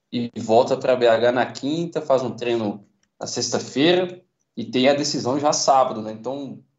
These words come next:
treino em B H pra final vai ser só uma sessão novamente. E eu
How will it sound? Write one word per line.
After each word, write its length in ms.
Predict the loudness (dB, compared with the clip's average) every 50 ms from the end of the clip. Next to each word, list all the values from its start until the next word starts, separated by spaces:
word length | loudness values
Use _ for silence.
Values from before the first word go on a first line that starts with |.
| _ _ -8
treino 240 | -6 -4 -2 -2 -2
em 140 | -2 0
B 80 | 2 4
H 400 | 4 4 4 2 0 0 0 -2
pra 140 | -2 -4 -10
final 340 | -10 -10 -10 -4 -2 -2 -2
vai 140 | -2 -4 -8
ser 160 | -8 -12 -12
só 420 | -10 -6 -4 -2 -2 -2 -4 -10 -10
uma 120 | -8 -8 -6
sessão 400 | -6 -6 -6 -6 -4 -4 -2 0
novamente. 880 | 0 0 2 2 0 0 0 -2 -4 -4 -8 -10 -14 -16 -18 -20 _ _ _ _ _ _ _ -10
E 140 | -4 0 2
eu 220 | 2 2 2 0